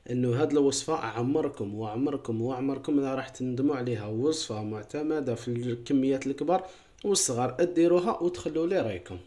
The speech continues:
السلام عليكم ومرحبا بكم دائما في القناه مع شاف دحمان الطبخ. ان شاء الله كامل تكونوا ملاح وبصحه جيده.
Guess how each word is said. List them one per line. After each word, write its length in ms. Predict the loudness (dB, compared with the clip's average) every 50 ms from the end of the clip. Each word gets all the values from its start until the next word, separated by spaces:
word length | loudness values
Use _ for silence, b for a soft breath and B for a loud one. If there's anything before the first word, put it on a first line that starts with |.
| -16 -12 -10
السلام 380 | -2 2 6 6 8 8 8
عليكم 640 | 8 10 8 8 6 6 6 8 8 8 8 8 6
ومرحبا 540 | 4 2 2 4 4 4 4 6 8 8 8
بكم 360 | 8 8 6 4 4 4 6
دائما 220 | 8 8 8 6 4
في 100 | 0 0
القناه 380 | 2 4 6 6 6 4 2
مع 120 | 0 -2 -2
شاف 220 | -2 -2 0 2
دحمان 280 | 2 2 4 4 2 2
الطبخ. 340 | 2 0 -2 -2 -2 -2
ان 80 | -2 -2
شاء 180 | 0 2 2 4
الله 200 | 4 2 2 0
كامل 340 | -2 -4 -2 0 0 -2
تكونوا 280 | -2 -2 -2 -2 0 0
ملاح 320 | 0 0 -2 -2 -4 -4
وبصحه 600 | -6 -2 -2 -2 -2 -4 -6 -8 -8 -6 -4 -4
جيده. 400 | -4 -2 -2 -4 -2 -2 -2 -4